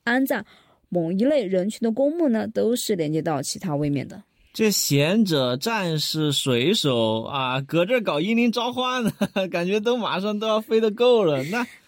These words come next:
Speaker 2: 那除了这些职业，还有哪些人的公墓呢？
Speaker 1: 还有一个很有人文关怀气息的无家可归者陵墓啊。这个无家可归不一定说是某人生前是个流浪汉啊，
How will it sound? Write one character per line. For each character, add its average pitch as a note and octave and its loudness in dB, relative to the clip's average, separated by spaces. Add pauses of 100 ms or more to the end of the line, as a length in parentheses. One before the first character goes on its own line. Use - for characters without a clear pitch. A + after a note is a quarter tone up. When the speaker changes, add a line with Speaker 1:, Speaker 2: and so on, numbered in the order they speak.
(120)
Speaker 2:
那 A3+ -4
除 G3+ -2
了 A#3 4
这 A#3+ 2
些 A3+ 2
职 F3 2
业， F#3 4
还 E3 -4
有 F#3 4
哪 D#3 2
些 D#3 2
人 C3+ 2
的 C#3 0
公 C#3 0
墓 D3 0
呢？ C3+ -4 (180)
Speaker 1:
还 C#4+ -2
有 E4+ 2
一 C4+ 2
个 C4+ 0
很 B3+ -2
有 C4+ 2
人 G#3 0
文 G#3+ 0
关 A#3+ -2
怀 G#3 -2
气 - -8
息 G3+ -4
的 F3+ -2
无 F#3 -4
家 C4 -2
可 - -6
归 A3+ 0
者 G3 -2
陵 E3+ -6
墓 G3+ 0
啊。 E3+ -4 (340)
这 F4+ -2
个 C#4 2
无 G3+ -2
家 D4 0
可 - -4
归 G#3 0
不 A3+ -2
一 D4+ 2
定 C#4 2
说 C4+ 4
是 C4+ 0
某 D#3+ 0
人 D3 -4
生 A#3 -4
前 F#3+ -2
是 G3 -4
个 F3 -2
流 E3 2
浪 G3+ 0
汉 D4+ 0
啊， - -4